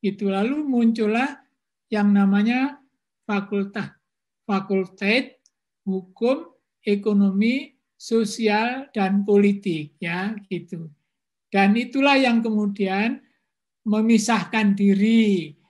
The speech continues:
menjadi sendiri hukum, sendiri ekonomi, dan sendiri sospol itu. Uh, lalu H I yang tadi di, di dalam itu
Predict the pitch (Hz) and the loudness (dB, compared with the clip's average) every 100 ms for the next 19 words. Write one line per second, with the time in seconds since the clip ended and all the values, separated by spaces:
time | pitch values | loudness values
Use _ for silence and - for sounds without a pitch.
0 | _ _ 214 214 196 180 175 208 208 202 | _ _ -2 2 2 0 -2 0 2 2
1 | 185 175 _ _ _ _ - 220 196 208 | 0 -4 _ _ _ _ -4 2 4 4
2 | 240 233 175 196 - 226 311 _ _ _ | 4 0 -2 -6 -4 -4 -6 _ _ _
3 | - 214 196 202 233 220 214 202 185 180 | -6 0 2 2 2 0 0 -4 -4 -4
4 | 208 277 339 _ _ _ 208 180 202 190 | -4 -4 -8 _ _ _ -4 -2 0 2
5 | 220 240 240 202 - 214 202 - _ 196 | 2 2 0 -2 -4 -4 -4 -6 _ -4
6 | 185 180 170 - 311 349 _ _ _ _ | -2 -4 -6 -8 -8 -8 _ _ _ _
7 | _ 214 185 185 185 185 233 _ _ _ | _ -6 -2 -2 -2 -6 -10 _ _ _
8 | _ _ - 202 226 262 285 285 _ _ | _ _ -4 0 0 -2 -6 -10 _ _
9 | _ _ - 202 285 240 240 226 226 233 | _ _ 0 0 0 0 4 4 4 2
10 | 240 226 202 226 220 220 202 202 202 196 | 0 -2 -2 0 0 0 -2 0 0 0
11 | - 190 190 202 226 208 196 269 320 339 | -2 -4 2 2 2 2 0 -2 -6 -8